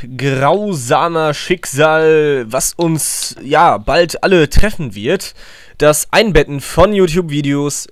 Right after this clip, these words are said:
wird kostenpflichtig sein. Genau, da wundert sich der ein oder andere jetzt. Ähm,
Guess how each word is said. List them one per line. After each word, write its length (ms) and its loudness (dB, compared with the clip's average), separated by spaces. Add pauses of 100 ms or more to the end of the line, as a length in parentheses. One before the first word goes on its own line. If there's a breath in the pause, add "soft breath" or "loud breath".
wird 400 -2
kostenpflichtig 840 -2
sein. 280 -8 (1040)
Genau, 240 6
da 140 6
wundert 260 2
sich 140 -10
der 120 -2
ein 140 -4
oder 160 -10
andere 160 -14
jetzt. 360 -14 (460 loud breath)
Ähm, 600 -4